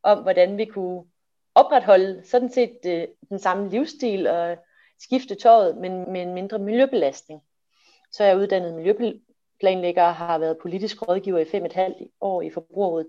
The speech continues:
Tænk, hvor jeg blandt andet arbejder med bæredygtigt forbrug. Og så har vi i øjeblikket i Forbrugerrådet Tænk en kampagne omkring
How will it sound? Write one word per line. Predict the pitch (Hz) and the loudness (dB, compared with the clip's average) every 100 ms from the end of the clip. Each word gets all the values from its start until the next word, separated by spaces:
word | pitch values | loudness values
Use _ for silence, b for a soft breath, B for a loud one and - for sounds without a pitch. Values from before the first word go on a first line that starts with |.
| - | 0
Tænk, | 285 - _ b b b b | -2 -2 _ b b b b
hvor | 208 | 2
jeg | 185 | 4
blandt | 180 160 | 2 2
andet | 175 196 | 2 4
arbejder | 170 185 175 | 4 4 2
med | 156 | 0
bæredygtigt | 165 175 180 165 - | 0 0 0 -6 -16
forbrug. | _ _ 269 262 180 - b b b b | _ _ 2 2 0 -10 b b b b
Og | - | -4
så | 220 | -2
har | 202 240 196 | 4 6 4
vi | |
i | 185 - 185 | 0 -6 -2
øjeblikket | 170 196 208 214 226 | 2 2 2 0 2
i | 190 | 0
Forbrugerrådet | - 208 185 170 - - | -2 -2 -2 -4 -8 -10
Tænk | 202 | -10
en | 180 165 | -10 -14
kampagne | 165 - 202 262 262 - | -12 0 4 4 2 -4
omkring | 156 - 156 | -10 -4 -4